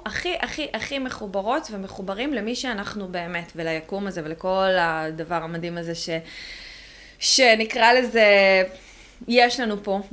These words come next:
ב-, בחיים האלה, בקיום שלנו. והסיבה שאנחנו לא חוות ניסים על בסיס יומיומי וכל הזמן, זה כי אנחנו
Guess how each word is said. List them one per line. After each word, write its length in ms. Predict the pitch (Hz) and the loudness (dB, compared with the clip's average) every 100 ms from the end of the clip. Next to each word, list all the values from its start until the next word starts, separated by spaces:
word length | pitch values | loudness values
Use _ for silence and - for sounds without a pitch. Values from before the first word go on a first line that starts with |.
| 196 | -4
ב-, 400 | 185 170 170 170 | -2 -2 -6 -6
בחיים 460 | 170 170 175 185 247 | -6 -4 -4 -2 0
האלה, 280 | 220 196 185 | 2 2 -2
בקיום 460 | 170 - 202 180 | -4 -6 -6 -6
שלנו. 440 | 185 180 165 165 269 - - _ _ _ _ _ - - - - - - | -6 -6 -4 -4 -6 -10 -20 _ _ _ _ _ -16 -16 -18 -20 -20 -12
והסיבה 540 | 190 226 226 - 196 262 | -2 0 0 -4 2 2
שאנחנו 460 | 403 415 320 254 220 | 4 0 0 0 0
לא 100 | 196 | 0
חוות 440 | 185 190 175 175 | 0 -4 -6 -6
ניסים 520 | 180 180 - 170 165 170 - | -8 -10 -8 -8 -8 -10 -10
על 80 | |
בסיס 640 | 170 170 - 175 170 - - - - | -10 -10 -8 -6 -6 -12 -16 -20 -14
יומיומי 720 | 160 156 220 233 196 180 175 | -6 -4 -4 -4 -4 -6 -6
וכל 340 | 156 156 160 156 | -10 -10 -8 -6
הזמן, 380 | 202 254 311 302 311 - - - - | 0 4 6 4 -2 -14 -20 -20 -10
זה 140 | 190 | -8
כי 140 | 196 196 | -2 -2
אנחנו 380 | 202 202 208 | -2 -2 -4